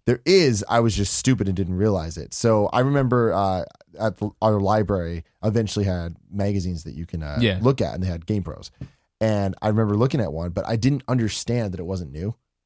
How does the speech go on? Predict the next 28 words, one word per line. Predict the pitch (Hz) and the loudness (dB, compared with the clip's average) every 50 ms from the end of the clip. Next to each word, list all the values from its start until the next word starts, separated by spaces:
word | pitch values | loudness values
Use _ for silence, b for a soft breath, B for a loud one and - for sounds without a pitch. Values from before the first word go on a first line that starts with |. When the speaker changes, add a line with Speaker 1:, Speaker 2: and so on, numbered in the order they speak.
| _ _ | _ _
Speaker 1:
'cause | - 127 | 0 2
that, | 110 139 139 135 | 4 4 2 4
that | 127 143 | 4 4
was | 147 143 | 4 4
the | 127 139 - | 2 2 2
only | 175 165 165 156 131 | 2 4 4 4 4
Game | 117 147 185 175 | 4 2 4 4
Pro | - 110 90 | 2 2 2
they | 90 87 | 0 0
had. | 92 127 131 107 - | 0 0 0 2 4
Speaker 2:
Yeah, | 143 143 139 | 4 4 6
yeah, | 131 120 117 107 | 6 6 4 4
yeah. | 107 | 2
Speaker 1:
So | 104 - 170 | 2 4 4
I'm | 160 | 4
like, | 147 139 - - - | 4 2 0 4 4
"Oh, | 180 185 139 113 110 | 4 4 6 4 2
it | 117 | 4
must | 135 139 131 127 - | 4 4 2 2 2
be | 131 123 | 0 2
the | 110 113 | 2 2
new | 110 107 | 2 2
Game | 98 131 156 156 139 | 2 2 0 0 2
Pro." | 123 139 123 117 | 4 4 4 4
And | 117 120 | 4 2
I, | 123 - | 0 0
even | 113 165 160 143 143 139 | 0 0 0 2 2 0
with, | 127 113 | -2 -4